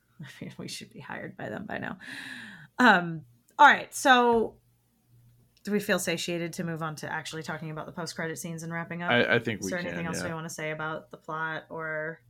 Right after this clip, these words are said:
Speaker 2: I think I'm good.
Speaker 1: lack thereof?
Speaker 2: <laughs> I think I'm all right.
Speaker 1: I think at the end of the day, I actually like it more than I kind of went into it liking it. It's, I think it's an expectation game, is kind of what we're finding.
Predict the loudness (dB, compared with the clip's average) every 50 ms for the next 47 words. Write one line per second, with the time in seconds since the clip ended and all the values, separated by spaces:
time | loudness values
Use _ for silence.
0 | _ -2 0 0 0 0 -2 -4 -4 -6 -6 -6 -4 -4 -2 -2 -2 -4 -6 -8
1 | _ _ -10 -8 -2 2 4 4 6 6 4 6 6 2 2 2 0 -2 0 -2
2 | -6 -6 -6 -8 -10 -8 -8 -10 -10 -10 _ -16 -16 _ _ -18 -18 -18 _ -16
3 | -16 -16 _ _ -20 -20 -20 -18 -18 -16 -18 -18 -12 -4 0 0 0 2 0 0
4 | 0 0 2 2 2 2 2 0 -2 _ _ -6 _ 2 4 4 4 4 2 2
5 | 2 2 2 2 4 2 4 4 4 4 6 4 4 2 0 -2 -2 -2 -2 -2
6 | -4 -4 -4 -4 -6 -6 -6 -6 -6 -6 -6 -6 -6 -6 -8 -8 -8 -6 -4 -4
7 | -4 -4 -6 -6 -6 -6 -6 -6 -8 -8 -8 -6 -6 -4 -4 -4 -4 -6 -8 -8
8 | -10 -12 -14 -12 -12 -12 -12 -12 -8 -6 -6 -4 -4 -4 -4 -6 -6 -4 -4 -4
9 | -4 -6 -8 -10 -8 -8 -8 -10 -10 -10 -12 -10 -8 -8 -10 -10 -14 _ -18 -16
10 | -14 -10 -10 -10 -8 -8 -8 -8 -8 -8 -10 -10 -10 -10 -10 -10 -10 -12 -14